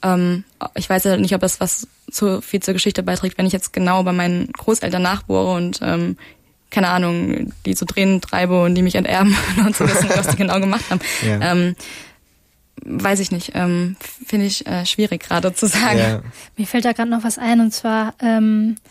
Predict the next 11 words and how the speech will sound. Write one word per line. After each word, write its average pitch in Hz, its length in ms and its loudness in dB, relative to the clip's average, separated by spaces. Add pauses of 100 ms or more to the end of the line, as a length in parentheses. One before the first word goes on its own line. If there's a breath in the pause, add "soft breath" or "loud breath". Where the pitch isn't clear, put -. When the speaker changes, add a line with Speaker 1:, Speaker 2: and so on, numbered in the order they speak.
(380 soft breath)
Speaker 3:
als 226 140 0
ich 233 220 -2
einmal, 220 640 2
als 226 160 -2
ich 220 80 0
mein 226 140 2
Auslandssemester 269 600 0
gemacht 277 260 0
habe 262 140 -2
in 247 80 2
China 269 360 2